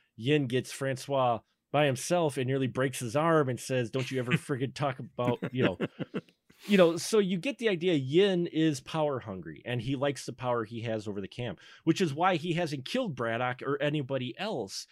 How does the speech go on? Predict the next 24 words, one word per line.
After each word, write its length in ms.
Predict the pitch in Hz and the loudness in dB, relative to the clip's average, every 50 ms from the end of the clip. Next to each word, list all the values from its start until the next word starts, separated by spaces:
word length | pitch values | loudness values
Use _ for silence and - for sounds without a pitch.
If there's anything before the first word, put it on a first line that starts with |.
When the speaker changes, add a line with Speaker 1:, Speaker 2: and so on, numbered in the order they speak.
| - - - _ | -20 -20 -8 _
Speaker 1:
because 320 | - 156 - 185 175 143 156 | -6 -2 0 0 0 0 -2
even 280 | 190 196 196 202 180 | -4 -4 -2 -2 -2
he's 260 | 151 156 170 170 147 - | 0 0 0 0 0 0
got 160 | 185 165 139 | -2 -4 -4
soldiers, 560 | - - 196 214 220 190 165 151 131 113 101 | -6 -8 -8 -8 -8 -6 -4 -4 -4 -4 -4
and 260 | 127 120 113 101 - | -6 -6 -8 -10 -14
Francois 500 | - - 202 196 175 156 - 220 254 233 165 156 | -10 -6 -4 -4 -4 -4 -4 -4 -4 -4 -2 -4
even 120 | 139 127 | -6 -4
say, 180 | - 131 107 - _ _ _ _ _ _ _ | -4 -4 -6 -6 _ _ _ _ _ _ _
"Why 140 | - 156 240 | -2 0 0
didn't 160 | 285 294 - 330 | 0 0 -2 -4
you 60 | 320 | -4
just 140 | 320 247 - | -2 0 0
shoot 320 | - - - 302 311 311 - | 2 4 4 4 4 4 0
these 220 | 302 269 214 170 | -2 -2 -2 0
guys? 520 | - 180 165 156 143 131 107 87 85 - - | 0 0 0 2 2 0 -2 -4 -6 -8 -12
Why?" 460 | 120 120 123 139 175 226 254 240 220 - - - - - - - - - _ - | -14 -10 -6 -4 -2 -2 -2 -4 -6 -8 -12 -16 -16 -18 -20 -20 -20 -14 _ -10
Speaker 2:
<laughs> 220 | 110 107 104 107 _ | -8 -8 -10 -8 _
Speaker 1:
You 100 | 180 208 | 4 4
know, 120 | 220 208 165 | 6 6 4
which 240 | 175 185 175 - | 2 2 0 0
further, 640 | - - - - 220 247 262 247 208 220 202 185 - 147 | -2 -8 -4 -2 0 0 0 0 0 0 0 0 0 0
I 120 | 165 160 | 0 0
think, 340 | - - 170 160 151 - | -2 -2 -4 -4 -4 -6